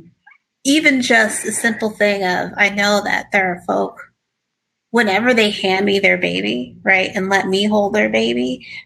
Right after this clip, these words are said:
Speaker 2: that says a lot about them, because I know so many people who just won't do that. "Well, can you even do it? What if you hurt 'em?" Like, "What, what are you talking about?" Like,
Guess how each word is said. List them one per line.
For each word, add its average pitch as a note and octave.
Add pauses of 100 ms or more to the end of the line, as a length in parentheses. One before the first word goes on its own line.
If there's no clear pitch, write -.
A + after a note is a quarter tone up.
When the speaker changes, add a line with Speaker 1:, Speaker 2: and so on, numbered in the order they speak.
Speaker 2:
that A3
says G3+
a G#3
lot F#3
about F3
them, -
because G3+
I G3
know F#3+
so G3+
many F#3+
people B3 (300)
who C4
just G#3+
won't F#3+
do F#3+
that. -
"Well, A3+
can -
you B3
even A3
do A#3
it? D#4+ (1120)
What C#4+
if D4+
you C4+
hurt D#4+
'em?" A#3
Like, B3
"What, F4 (420)
what F#4
are B4+
you A#4+
talking F#4
about?" -
Like, -